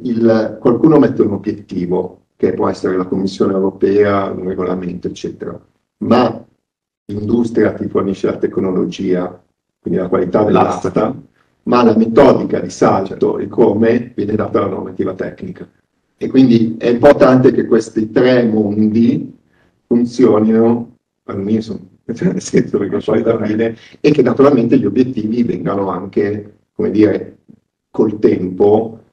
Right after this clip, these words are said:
Speaker 1: sviluppati, e quindi che non siano né troppo sfidanti. Devono essere sfidanti perché sicuramente non devono, eh, confermare qualcosa di già esistente, ma nello stesso tempo devono essere ben ponderati.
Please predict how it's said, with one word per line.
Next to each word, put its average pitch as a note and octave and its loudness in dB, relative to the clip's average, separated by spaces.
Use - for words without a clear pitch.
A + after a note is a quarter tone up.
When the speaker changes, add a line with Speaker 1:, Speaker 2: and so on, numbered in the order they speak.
Speaker 1:
sviluppati, - -6
e G2 -6
quindi F#2+ -6
che G2 -6
non F2+ -6
siano F#2+ -4
né A2+ -2
troppo - -6
sfidanti. - -2
Devono G#2 -2
essere G#2+ -4
sfidanti G#2+ -2
perché - -4
sicuramente G2+ -4
non F#2+ -6
devono, G2 -4
eh, F2+ -6
confermare G#2 -2
qualcosa G2 -2
di F#2 -6
già G#2 2
esistente, - -2
ma C3 4
nello - -4
stesso G#2 -2
tempo - 0
devono A2+ 2
essere - -6
ben G2 -4
ponderati. - -6